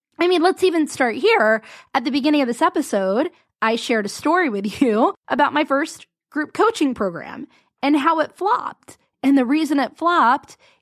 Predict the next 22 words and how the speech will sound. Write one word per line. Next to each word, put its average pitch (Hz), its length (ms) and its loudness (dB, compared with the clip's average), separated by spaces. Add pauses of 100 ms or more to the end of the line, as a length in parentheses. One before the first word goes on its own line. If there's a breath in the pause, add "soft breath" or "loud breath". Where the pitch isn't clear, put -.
(100)
is 269 200 -2
that 240 320 2 (320 soft breath)
I 262 80 4
really 269 640 0
approached - 720 -2
that - 180 0
whole 359 240 0
thing. 285 300 0
I 185 40 -12
mean, 233 120 -2
it - 20 0
was 311 100 -6
the 320 80 0
first - 480 -2
thing 370 220 0
I 240 100 2
had 214 100 0
done 311 160 2
as 269 140 0
an 240 60 2
entrepreneur, 233 580 0
guys. 170 400 -10